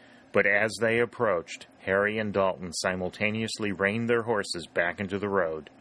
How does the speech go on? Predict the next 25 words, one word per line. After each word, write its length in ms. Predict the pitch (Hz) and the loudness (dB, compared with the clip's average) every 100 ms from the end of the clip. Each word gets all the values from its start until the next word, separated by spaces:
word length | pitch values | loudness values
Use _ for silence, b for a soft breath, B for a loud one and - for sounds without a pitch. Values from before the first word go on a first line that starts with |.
| B B B B B B B B - | B B B B B B B B 0
They 140 | 107 | 4
had 140 | 120 | 4
seen 380 | - 131 120 117 | 2 0 0 2
a 80 | 101 | 0
dozen 380 | 104 104 101 104 | 4 2 2 -4
troopers 500 | - 117 117 127 113 | 0 -2 0 0 0
on 160 | 110 | -2
the 100 | 110 | -2
lawn, 460 | 110 98 82 78 78 - B B | -2 -2 -2 -6 -10 -18 B B
and 140 | 104 104 | -2 2
the 80 | 101 | 4
light 280 | 104 117 | 4 2
was 180 | 117 104 | 0 -2
good 220 | 90 139 | 2 2
enough 320 | 131 110 95 - | 2 0 -2 -4
to 100 | 101 | -6
show 340 | - 107 95 | 0 2 2
that 160 | 87 90 | 0 -2
their 140 | 101 | -2
uniforms 680 | 95 117 110 - 92 82 80 | 2 0 0 -2 -2 -4 -6
were, 400 | 90 104 90 80 92 | -2 2 2 0 0
or 140 | 92 | 0
had 320 | 90 104 98 | 4 2 2
been, 300 | 95 87 87 80 | -2 -2 -6 -4
blue. 380 | 92 90 78 | 0 0 -2